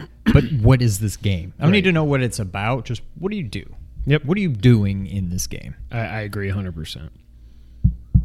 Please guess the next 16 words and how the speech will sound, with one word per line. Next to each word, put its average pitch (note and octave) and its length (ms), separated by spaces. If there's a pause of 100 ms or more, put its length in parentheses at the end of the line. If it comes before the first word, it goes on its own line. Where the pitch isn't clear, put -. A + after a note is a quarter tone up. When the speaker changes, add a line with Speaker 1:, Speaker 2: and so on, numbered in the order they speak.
(400)
Speaker 1:
To D3+ 100
me, F3 220
it C3 80
doesn't C3 220
even A2+ 200
sound, G2+ 640 (240)
uh, - 420
it's G2+ 380
a G2+ 80
very G#2 280
broad F#2+ 640
statement F#2 460
to F#2 60
begin G2+ 320
with, A#2+ 220
but F#2+ 260